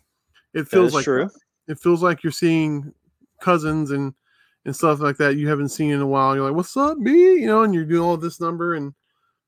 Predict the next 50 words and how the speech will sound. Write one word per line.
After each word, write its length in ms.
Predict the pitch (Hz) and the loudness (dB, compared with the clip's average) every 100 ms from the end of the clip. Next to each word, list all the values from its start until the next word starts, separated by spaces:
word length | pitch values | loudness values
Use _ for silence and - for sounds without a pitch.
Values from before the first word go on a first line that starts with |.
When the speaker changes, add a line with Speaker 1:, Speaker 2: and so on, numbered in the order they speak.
| _ | _
Speaker 1:
you 120 | 170 | -4
know, 240 | 156 143 147 | 0 2 2
like, 280 | 143 135 - _ _ _ _ _ _ _ - | 2 0 -6 _ _ _ _ _ _ _ -6
you 100 | 160 | -4
know, 240 | 131 127 - | -4 -6 -6
shout 180 | 139 143 | -2 0
out 140 | 147 | 0
to 60 | 160 | 2
Bob 260 | 175 180 | 2 2
Camacho. 560 | 202 208 254 - 135 - _ _ | 0 -4 -4 -4 -4 -6 _ _
Speaker 2:
Yeah. 160 | 131 - - _ 143 | -4 -2 -4 _ -6
Speaker 1:
I 40 | |
had 100 | 160 - _ _ - | -6 -8 _ _ -6
two 180 | 214 | -4
popcorn 500 | 214 262 285 208 170 | 0 0 0 0 0
buckets 260 | 147 147 151 | 0 -2 0
I 120 | 165 | 0
bought 200 | 175 185 | 2 0
at 100 | 202 | 0
Disney 300 | 208 254 165 | -2 -4 -4
that 120 | 139 143 | -2 -4
I 80 | |
couldn't 240 | 185 165 151 | -6 -8 -8
do 120 | 151 | -6
anything 340 | 170 190 214 233 | -6 -6 -8 -6
with. 240 | 233 - _ _ _ _ | -6 -10 _ _ _ _
<laughs> 140 | 147 - - - - - - - - | -10 -8 -6 -8 -8 -8 -10 -10 -8
Bob 300 | 147 196 214 | 0 0 0
swoops 300 | - 190 - | 0 0 2
in 120 | 185 | 2
like, 240 | 175 156 - _ _ _ - | 2 0 -4 _ _ _ -6
you 100 | 170 | -4
know, 120 | 156 | -4
popcorn 520 | - 196 185 202 185 | -2 -4 -2 -2 0
bucket 280 | 190 185 156 | -2 -4 -4
Batman. 580 | 175 240 175 139 139 175 _ _ | -4 -4 -4 -4 -6 -8 _ _
And 100 | 160 | -10
it's 120 | 160 170 | -8 -6
like, 120 | 139 | -6
"Hey, 140 | 233 | -6
man, 280 | 170 151 180 _ _ | -4 -6 -8 _ _
what's 200 | 135 - | -10 -6
up 140 | 170 | -6
with 100 | 196 | -4
the 60 | 196 | -6
popcorn 460 | 240 285 - 262 226 | -4 -6 -2 0 0
bucket 260 | 190 160 | 0 -2
game?" 260 | 151 143 127 | -2 -2 -2
I'm 100 | 156 | -2
like, 180 | 151 | -2